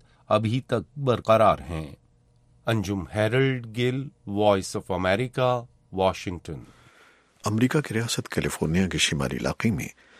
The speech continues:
Speaker 2: گزشتہ ہفتے بھڑکنے والی آگ سے اب تک چھپن افراد ہلاک ہو چکے ہیں۔ امدادی ٹیموں اور آگ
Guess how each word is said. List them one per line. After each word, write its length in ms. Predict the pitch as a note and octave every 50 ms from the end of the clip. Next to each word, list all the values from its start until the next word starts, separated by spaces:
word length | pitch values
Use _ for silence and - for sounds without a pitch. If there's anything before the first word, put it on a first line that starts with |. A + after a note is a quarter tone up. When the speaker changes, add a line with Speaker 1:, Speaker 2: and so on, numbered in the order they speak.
| - - _ _ - G2
Speaker 2:
گزشتہ 360 | F#2+ A2 A#2 - - - - A2+
ہفتے 240 | A2 - - - G2
بھڑکنے 400 | D#2+ - F2+ F#2 - - - A2+
والی 220 | E2+ E2 D2+ - - -
آگ 220 | - D#2 D#2 F2+ - -
سے 220 | - - - C#2+
اب 140 | B1 - -
تک 180 | - C#2+ - -
چھپن 420 | - - E2 - _ - F#2+ D2
افراد 300 | - - - - A#1 -
ہلاک 340 | - - - - G#1 - -
ہو 80 | - -
چکے 260 | - - - - -
ہیں۔ 220 | - - - - - - _ _ _ _ - - - - - - - - - - -
امدادی 340 | F#2+ G#2 A#2 A#2+ A2+ B2 -
ٹیموں 360 | - A2+ A#2+ B2 B2+ C#3 C3
اور 160 | F#2 D2 C2+ D2
آگ 140 | C#2+ C#2